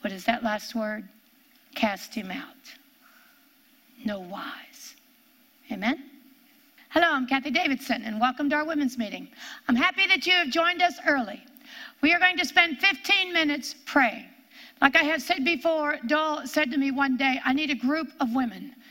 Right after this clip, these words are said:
that can pray." We used to have that here. We used to meet several times a week, and we gave, we prayed, and we prayed for the ministry. Well, today we're gonna pray fifteen minutes for Doyle.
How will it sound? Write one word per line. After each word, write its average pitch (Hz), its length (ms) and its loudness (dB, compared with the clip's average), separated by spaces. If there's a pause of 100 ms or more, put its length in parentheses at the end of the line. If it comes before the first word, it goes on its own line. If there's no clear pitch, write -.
(120)
that - 140 -6
can 233 120 0
pray." 190 420 -4 (560)
We 220 80 0
used 277 200 -2
to 330 100 4
have 294 280 0
that 233 200 2
here. 208 300 -6
We 226 100 -4
used 233 200 -4
to 254 80 -2
meet 277 420 -2 (140)
several 285 320 2
times 277 340 2
a 269 40 -2
week, 262 420 -2
and 208 120 -6
we 226 100 -4
gave, 262 340 0
we 254 100 2
prayed, - 560 -2 (240)
and 240 80 2
we 262 80 2
prayed 285 320 2
for 311 100 -4
the 320 80 -4
ministry. 285 600 -2 (280)
Well, 254 100 -8
today 311 320 6
we're 359 120 -4
gonna 339 160 6
pray 311 260 4
fifteen 359 460 0
minutes 311 280 0
for 311 120 -2
Doyle. 233 360 0